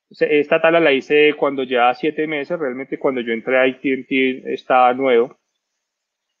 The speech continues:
Y la, y la verdad es que seguía saliendo en primer lugar porque tenía un promedio de doscientos setenta y cinco fallos al mes. Eso quiere decir que, eh, no importa que lleve tanto tiempo,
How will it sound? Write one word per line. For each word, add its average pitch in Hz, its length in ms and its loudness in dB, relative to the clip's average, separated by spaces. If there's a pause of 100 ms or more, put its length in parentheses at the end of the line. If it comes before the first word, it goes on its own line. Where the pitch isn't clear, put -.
(140)
Y 156 160 2
la, 135 640 4
y 147 140 -6
la 139 200 -2
verdad 139 260 -4
es - 80 -12
que 170 120 -8
seguía 139 540 -2
saliendo 131 640 -4
en 139 80 -6
primer 120 280 -2
lugar 131 360 -2
porque 117 540 -2 (100)
tenía 123 220 -4
un 131 80 -6
promedio 147 440 4
de 139 60 6
doscientos 123 420 -2
setenta 120 360 -4
y 107 40 -4
cinco 120 300 -2
fallos 139 320 0
al 110 120 -4
mes. 120 280 -6
Eso 117 180 -10
quiere 139 220 2
decir 113 380 0
que, 135 200 4 (440)
eh, 120 540 6
no 143 100 0
importa 147 360 0
que 135 120 -4
lleve 123 220 -2
tanto 147 280 -2
tiempo, 160 520 -4